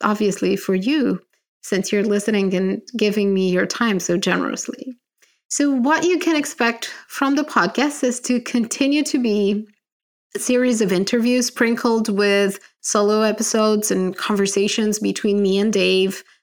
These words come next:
and a lot of other formats that will be a testament to this mission to explore empathy,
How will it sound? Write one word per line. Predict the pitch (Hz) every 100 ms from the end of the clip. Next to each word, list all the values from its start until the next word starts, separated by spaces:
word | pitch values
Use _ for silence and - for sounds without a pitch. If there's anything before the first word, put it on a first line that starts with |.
| -
and | 254
a | 247
lot | 254 294 381
of | 330
other | 302 294
formats | - 233 233 214 185 180 214 - -
that | 202 185 - 220
will | 214 226 220
be | 196 196 196 196 208 - _ _ -
a | 254
testament | 247 302 302 - 214 190 180 - -
to | - 226
this | 196 202 196 -
mission | 214 214 233 196
to | - 214 196 196 196 196 - - _ -
explore | 240 - - - 247 233 190 165 180 - -
empathy, | 202 196 196 185 175 202 -